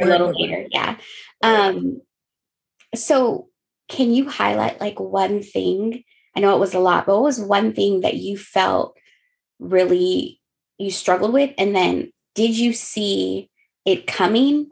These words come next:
Speaker 1: and you couldn't stop it? I know that might be hard for people to understand, but sometimes it goes that way. Could you foresee it?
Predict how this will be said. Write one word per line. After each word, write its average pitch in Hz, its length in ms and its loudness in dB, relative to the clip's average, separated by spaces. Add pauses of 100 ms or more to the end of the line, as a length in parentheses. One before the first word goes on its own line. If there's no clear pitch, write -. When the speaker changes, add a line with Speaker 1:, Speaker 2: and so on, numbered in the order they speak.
Speaker 1:
and 202 120 0
you 185 80 0
couldn't 180 340 0
stop - 500 -4
it? 320 280 2 (260)
I 180 60 -6
know 180 100 4
that 170 160 4
might 170 160 0
be 180 60 -2
hard 170 260 0
for 175 80 -10
people 175 300 -6
to - 160 -6
understand, 170 480 -2
but 170 120 -8
sometimes 170 360 -6
it 170 80 -6
goes 165 240 0
that - 180 -4
way. - 280 -4 (440)
Could - 180 -2
you 214 100 0
foresee 220 600 0
it? 294 280 0